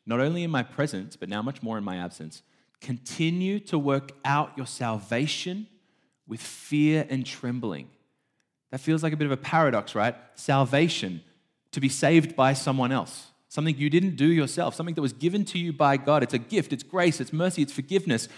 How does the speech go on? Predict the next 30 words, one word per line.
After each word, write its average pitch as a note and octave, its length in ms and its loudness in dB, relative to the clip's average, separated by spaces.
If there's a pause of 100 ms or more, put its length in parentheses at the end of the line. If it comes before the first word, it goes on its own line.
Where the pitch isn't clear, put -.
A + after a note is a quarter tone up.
(120)
but C#3 120 -6
then D3 100 -2
fear G3 360 -4
and D3+ 120 -2
trembling? F3+ 480 0 (760)
How F3 100 2
do, F#3+ 80 4
how E3+ 160 4
does F3+ 140 4
that F3 120 4
fit - 240 -2
together? D3+ 520 -2 (200)
Well, D#3+ 140 8
I E3 60 4
th-, F3 120 0
I E3 80 4
don't G3+ 120 4
think G3 100 -4
this F#3 160 -6
is D#3+ 80 -6
suggesting D#3+ 600 -2
that D3+ 120 -4
you D3+ 60 -2
can D3+ 120 6
lose D#3+ 300 8
your D#3+ 80 4
salvation C#3+ 720 4
or B2+ 80 2
that C3 160 2
you, C#3+ 180 4